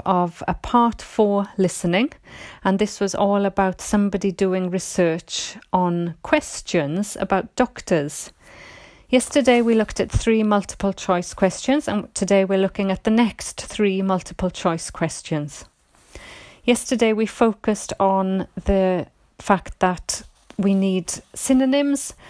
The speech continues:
to find the correct answers. So today we're also going to see how that works for the next three questions.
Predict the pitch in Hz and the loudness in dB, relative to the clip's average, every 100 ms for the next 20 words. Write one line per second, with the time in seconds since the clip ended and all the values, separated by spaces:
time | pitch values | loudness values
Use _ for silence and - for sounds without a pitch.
0 | - - - 247 226 220 214 - 233 226 | -20 -14 -2 2 4 2 2 2 4 4
1 | 240 233 - 226 220 233 226 220 262 254 | 2 0 2 2 2 0 0 0 2 2
2 | 247 - - - - - - 226 220 214 | 0 -8 -16 -20 -20 -14 0 0 2 0
3 | 208 208 208 196 - - 208 202 - 202 | 4 4 4 0 -4 -2 2 2 0 -2
4 | 196 - 196 196 180 202 - - 196 185 | 0 -2 0 0 -2 -6 -4 0 0 0
5 | 175 190 175 190 - - 185 180 - - | 0 0 2 -2 -2 -2 0 0 -2 -12
6 | - 175 180 175 - - - 185 175 - | -4 -2 0 -2 -6 -14 -4 -2 -2 -4
7 | 175 - - 170 151 156 - | -6 -6 -6 -4 -4 -6 -12